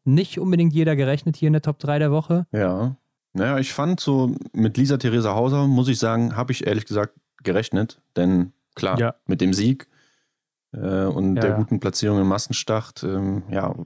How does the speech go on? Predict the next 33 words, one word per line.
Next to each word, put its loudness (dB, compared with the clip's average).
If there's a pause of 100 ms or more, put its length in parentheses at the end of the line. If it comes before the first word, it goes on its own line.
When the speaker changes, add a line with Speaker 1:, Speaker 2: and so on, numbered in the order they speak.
(120)
Speaker 2:
was, -10
was -8
willst -2
du -8 (120)
quasi -2
mehr, 2
ne? -2
Da -2
war 0
ja, 0 (100)
so -2
viel 0
mehr 2
war 0
da 0
gar 0
nicht -2
zu -2
holen. 2 (320)
Speaker 1:
Ja, -4
sie -4
ist -6
ja 0
auch 0
mindestens 2
an 0
den 2
dritten -2
Platz -4
angetackert -2
im 0
Moment, 2
also -2